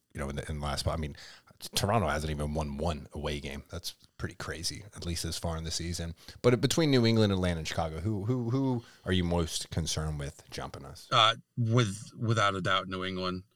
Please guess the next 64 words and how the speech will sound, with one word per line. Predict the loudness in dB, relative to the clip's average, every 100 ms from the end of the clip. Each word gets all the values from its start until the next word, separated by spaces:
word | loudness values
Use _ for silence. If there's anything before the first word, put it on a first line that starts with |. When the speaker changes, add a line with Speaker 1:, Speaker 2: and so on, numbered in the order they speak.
| _ -20 2
Speaker 2:
I | 4
got | 4
a | 2
lo-, | 0 0 4
I | 4
have | 4 0 -6
massive | -4 -2 4 4 4 0 -2
respect | -2 -2 -2
for |
Carlos | -2 -2 -2 -2
Gil. | -4 -4 -8 -20 -10
Uh, | -2 2 2 0 0
like, | -4 -2
I, | -4 2 2
I |
enjoy | 2 2 0 0
watching | 0 0 0 0 0
him | -2 -2
play. | -2 -2 -4 -6 -14 -20 -6
Uh, | 0
I, | 4 6 6
I |
think | 2 0
I |
pointed | 0 -2 0
out | 0
a |
couple | 0 -2 -2
episodes | -4 -2 -2 -4 -6 -6
ago | -2 0 0
that | -2
I | -4 -4
actually | -4 -4
watched | -4 -4 -4 -4
N | -4
Y | -4
C | -4 -2
F | -2 -2
C | -4
play | -4 -4 -4
New | -2 -4
England | -4 -4 -4 -6 -8 -18 -6
mainly | 0 2 0
because | -2 -4
I | -2
wanted | -4
to | -4
watch | -4
Carlos | -4 -4 -4
Gil | -6 -4
play, | -2 -2
and | -2
there | -2
was | -4
nothing | -6 -8
else | -8 -10
on. | -12 -20 _ -14
Speaker 1:
Yep. | -14 -12 -2
Speaker 2:
Um, | 2 4 4 0 0
Speaker 1:
Fair | 0
enough. | 0 -2
Speaker 2:
he, | -2
he | 0 0 0
can, | 0